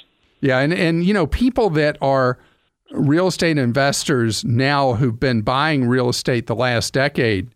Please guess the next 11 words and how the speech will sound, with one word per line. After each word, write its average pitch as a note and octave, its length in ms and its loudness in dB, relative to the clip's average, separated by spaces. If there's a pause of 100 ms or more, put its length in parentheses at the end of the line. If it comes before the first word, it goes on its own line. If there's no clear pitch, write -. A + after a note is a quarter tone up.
(520)
are B2 140 -2
finding D3 400 0
it A#2 180 0
really C#3+ 840 0
hard B2+ 680 -2 (720)
to C3+ 160 0
buy B2+ 400 0
new C3+ 240 2
properties B2 760 0
right A2+ 280 0
now G2+ 500 -2